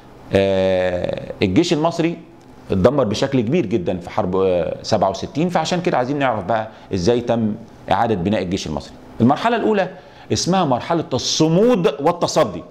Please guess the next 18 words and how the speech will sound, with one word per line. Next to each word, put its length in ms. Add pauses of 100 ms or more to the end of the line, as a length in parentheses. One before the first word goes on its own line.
(280)
احفظ 220
معلش 320
معايا 200
الأسماء 280
دي. 160 (500)
المرحلة 340
الأولى 280
من 120
مراحل 480
إعداد 440 (920)
أو 140
إعادة 600
بناء 280
الجيش 240
المصري 300
بعد 180
سبعة 280
وستين، 480